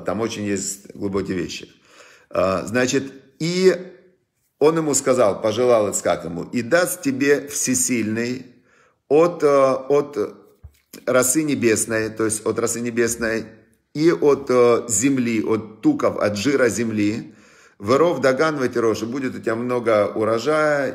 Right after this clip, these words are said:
и виноградного сока, и вина». Это первая часть благословения. Или давайте я буду сразу объяснять, что он ему сказал. Он ему сказал, э, «И даст тебе всесильный». Всесильный — это Бог. Имеется в виду Бог, который,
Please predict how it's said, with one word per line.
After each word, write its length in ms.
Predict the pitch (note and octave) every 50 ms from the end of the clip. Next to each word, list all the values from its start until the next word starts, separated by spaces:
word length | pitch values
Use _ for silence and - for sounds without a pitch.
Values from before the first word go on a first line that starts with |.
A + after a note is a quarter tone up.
| - -
и 300 | A#2 A#2 A#2+ A#2+ A#2 G#2
виноградного 920 | - G#2 G2+ G#2 G#2 G2 G#2 A2 A2 A2 G#2 G2+ G2+ G2+ G2 F2 - - -
сока, 400 | - - F2+ E2+ D#2+ E2 - - - -
и 80 | -
вина». 420 | G#2+ F#2+ F#2+ F#2 F2+ - - - - - _ _ _ _ _ _ _ _
Это 220 | - A2+ A2 A2+
первая 520 | G#2 - C3 C3 B2 A#2+ A2 G#2 F#2+ E2+ -
часть 260 | - - G2+ G2 G2
благословения. 640 | G2+ F#2 E2+ F2+ - - F2 F#2+ - - - - - - _ _ _ _ _ _ _ _ _ _ _ _ _ _ _ _ - _ - _ _ - _ _
Или 160 | - B2+ C3
давайте 280 | C3 E3 D#3 C#3+ -
я 20 | A#2+
буду 180 | A#2 A2 G#2+
сразу 300 | G2+ - - A2 G2+ F#2+
объяснять, 400 | G2 F#2 F2+ F2+ - F#2+ F2+ E2
что 140 | - - F#2
он 80 | F2 F2
ему 120 | F2 E2+
сказал. 500 | E2 - F#2 E2+ E2+ - - - - _ - - - - - - _
Он 180 | - - F3 G3+
ему 180 | G3+ F3+ E3 D3
сказал, 600 | - - C#3 B2+ C3 D#3 E3+ E3+ E3+ E3 - -
э, 240 | - A2+ A2 G#2 - - - -
«И 80 | B2
даст 400 | A2 A2 C3 D#3 E3 E3 - -
тебе 260 | - C3 A#2 B2+ C#3
всесильный». 960 | B2+ C3+ - - - B2 - - - C3+ C3 A2+ G#2+ G2 E2+ D#2 - - - -
Всесильный — 560 | - - - A2 - - D#3 E3 E3 D#3 C3+
это 200 | B2 - A#2 A2
Бог. 480 | G#2 G2+ G#2+ G#2 G2+ G2+ G2+ - - - -
Имеется 460 | - G#2 A#2 B2+ B2+ B2 - A#2 A2+
в 60 | G#2+
виду 300 | A2 A2+ A2 B2+ C3 B2
Бог, 440 | G#2 G2+ B2 C3 B2+ B2+ - - -
который, 560 | - - - A2+ A2 G#2+ G#2+ G#2+ G#2 G#2+